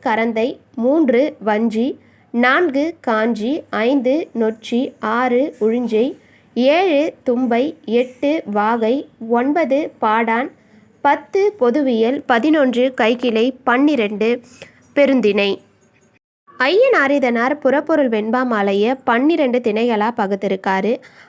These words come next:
ஆனா தொல்காப்பியர் புறத்திணைய ஏழா பகுத்திருக்காரு. அவை என்னென்னனா, ஒன்று வெற்றி, இரண்டு வஞ்சி, மூன்று காஞ்சி, நான்கு உழிஞ்சை,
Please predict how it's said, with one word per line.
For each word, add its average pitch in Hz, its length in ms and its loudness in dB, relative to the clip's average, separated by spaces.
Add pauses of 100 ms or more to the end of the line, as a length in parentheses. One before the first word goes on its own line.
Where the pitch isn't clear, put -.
ஆனா 277 460 2
தொல்காப்பியர் 254 1000 0 (240)
புறத்திணைய 254 680 0 (280)
ஏழா 240 520 2
பகுத்திருக்காரு. 196 720 -4 (320)
அவை 233 380 2
என்னென்னனா, 226 720 0
ஒன்று 247 640 2
வெற்றி, 214 720 -2
இரண்டு 247 600 2
வஞ்சி, 214 640 -2 (100)
மூன்று 269 600 2
காஞ்சி, 208 600 -2 (440)
நான்கு 277 680 2
உழிஞ்சை, 226 560 2